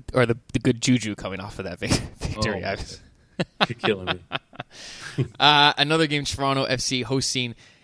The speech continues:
Speaker 1: uh, the New York Red Bulls. Ivis, Toronto without Michael Bradley. He's called into camp. But then you could say, "Oh, well, you know, New York doesn't have Tim Cahill." But New York's done pretty good without Tim Cahill over the last few games.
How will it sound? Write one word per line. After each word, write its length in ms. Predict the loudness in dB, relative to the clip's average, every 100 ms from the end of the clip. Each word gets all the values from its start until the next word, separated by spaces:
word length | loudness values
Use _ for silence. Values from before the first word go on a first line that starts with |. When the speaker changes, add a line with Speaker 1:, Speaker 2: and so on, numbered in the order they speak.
| _
Speaker 1:
uh, 240 | -2 0 -2
the 80 | -2
New 80 |
York 180 | -2 0
Red 220 | -2 -2
Bulls. 400 | 0 0 0 -4 -8 _
Ivis, 380 | -2 -2 -2 -4 -6 -6
Toronto 400 | -2 0 0 -2
without 300 | 0 2 0
Michael 240 | 0 -2
Bradley. 380 | -2 0 0 -2
He's 160 | -2 0
called 240 | 0 0
into 120 | -2
camp. 300 | -2 0 0
But 120 | 2
then 120 | 2 2
you 80 |
could 140 | 2 0
say, 180 | 0 2
"Oh, 240 | 4 4
well, 140 | 4 2
you 80 | 0
know, 100 | -2
New 120 | -2
York 300 | -2 -2 -2
doesn't 220 | -6 -4
have 180 | -4 -4
Tim 180 | -6 -2
Cahill." 460 | 0 2 2 0
But 260 | 0 -2 -2
New 120 | 0
York's 300 | 4 4 4
done 160 | -2 -4
pretty 240 | -4 -4
good 180 | -2 -2
without 320 | 0 -2 -2
Tim 180 | -2 -2
Cahill 280 | -2 0 2
over 120 | 2
the 80 | 0
last 240 | -2 -2
few 140 | -6 -4
games. 340 | 2 2 0